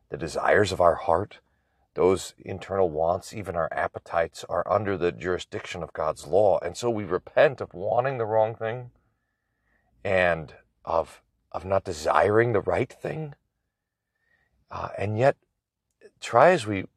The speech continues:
will to cultivate good and godly desires, it's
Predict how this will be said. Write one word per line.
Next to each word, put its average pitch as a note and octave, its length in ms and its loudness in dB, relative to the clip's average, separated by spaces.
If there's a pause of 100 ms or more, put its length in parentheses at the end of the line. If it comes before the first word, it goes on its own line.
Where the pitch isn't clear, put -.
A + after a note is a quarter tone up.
will B2 420 6
to F2+ 340 -4
cultivate G#2+ 760 0 (200)
good A2 220 0
and F#2+ 160 -6
godly F#2 400 0
desires, D#2+ 720 0 (1000)
it's - 360 -4